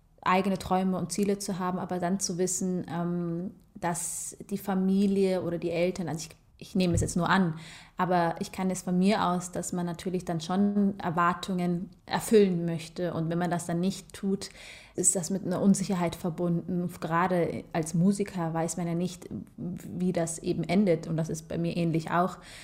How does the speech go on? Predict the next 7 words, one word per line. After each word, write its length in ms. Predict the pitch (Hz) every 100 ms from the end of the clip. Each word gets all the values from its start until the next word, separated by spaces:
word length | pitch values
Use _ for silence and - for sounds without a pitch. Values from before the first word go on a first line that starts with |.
| - - - _ -
gewesen, 480 | 233 196 196 185 180
als, 400 | 175 175 - -
ähm, 560 | 190 185 180 175 170 165 - - - - _ _ - -
ich 200 | 214 -
mich 280 | 202 - - - - -
umorientiert 840 | 220 220 202 196 190 - 185 -
habe 440 | 175 170 175 175